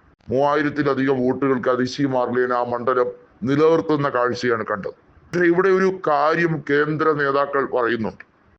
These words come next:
നാഷണൽ കോൺഫറൻസ് നേതാവും ജമ്മു കാശ്മീർ മുഖ്യമന്ത്രിയായ ഒമർ അബ്ദുള്ള പറയുന്നത്, "തമ്മിൽ തല്ല് തുടർന്നോളൂ, അതാകുമ്പോ ഇന്ത്യ മുന്നണി തമ്മിൽ തല്ലി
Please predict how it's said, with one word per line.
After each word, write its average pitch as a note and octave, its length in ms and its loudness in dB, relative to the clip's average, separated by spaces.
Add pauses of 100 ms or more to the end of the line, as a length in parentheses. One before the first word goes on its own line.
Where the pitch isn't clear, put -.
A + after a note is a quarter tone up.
(1080)
നാഷണൽ C#3 300 0
കോൺഫറൻസ് C#3+ 560 0
നേതാവും C#3 560 0
ജമ്മു C#3 280 0
കാശ്മീർ C#3 280 -2
മുഖ്യമന്ത്രിയായ C#3 840 0 (560)
ഒമർ C#3 260 2
അബ്ദുള്ള C#3 360 0
പറയുന്നത്, C3 600 0
"തമ്മിൽ C#3+ 560 0 (120)
തല്ല് C#3+ 240 0
തുടർന്നോളൂ, C3+ 720 0 (640)
അതാകുമ്പോ D3 360 2
ഇന്ത്യ C#3 300 0
മുന്നണി D3 420 0
തമ്മിൽ D3 520 -2
തല്ലി C#3+ 440 0